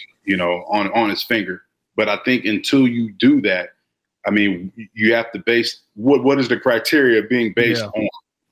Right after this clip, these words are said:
Speaker 2: Well, I think, I think that would be it, right? Like, if he can, I think even if he can get close, right? If he can get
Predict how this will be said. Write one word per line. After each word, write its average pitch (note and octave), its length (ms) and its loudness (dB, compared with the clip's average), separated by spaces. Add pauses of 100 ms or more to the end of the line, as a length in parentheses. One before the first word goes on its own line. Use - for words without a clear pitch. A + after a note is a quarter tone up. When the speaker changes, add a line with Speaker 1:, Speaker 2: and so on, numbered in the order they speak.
(420)
Speaker 2:
Well, F#3+ 120 2
I F#3 40 0
think, A3+ 300 -2
I D#3 120 0
think D#3+ 300 -4
that C#3+ 180 2
would D3 160 -4
be B2 260 2
it, D3+ 160 0
right? C#3 220 0
Like, C3 160 -2
if C3 100 -4
he A#3 160 0
can, F#3+ 320 0 (220)
I - 80 0
think D4 160 -2
even D4+ 220 2
if G3 100 0
he A3 120 2
can F#3+ 180 0
get D3 220 -2
close, D3+ 640 -2
right? C3+ 220 0
If B2+ 60 -2
he A3 120 0
can G#3+ 200 -2
get D3 420 0